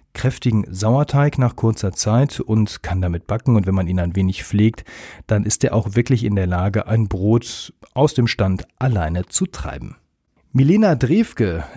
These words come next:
ähm, eine der Administratorinnen von Mipano, hat, ähm, die Tage noch zwei weitere Alternativen ins Rennen geschmissen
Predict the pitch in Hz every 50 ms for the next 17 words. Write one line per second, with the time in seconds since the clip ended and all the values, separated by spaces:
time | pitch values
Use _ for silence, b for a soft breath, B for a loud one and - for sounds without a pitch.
0 | _ - 123 117 117 123 127 123 - 127 170 180 151 151 - - - - 156 147
1 | 135 - - - 123 123 - - 175 190 175 180 165 165 160 156 151 - - 143
2 | 143 - - 123 117 117 120 113 - _ - - 98 98 101 117 139 160 180 147
3 | 110 131 135 - - - - - - 127 120 123 117 113 120 - 117 120 127 131
4 | 127 123 117 120 - - - - - 110 104 101 95 90 104 151 214 214 196 -
5 | - - 92 107 - - 104 98 98 - - - 107 110 113 131 127 117 90 107
6 | 113 - - 98 127 170 160 113 107 - - - 104 113 - - 151 170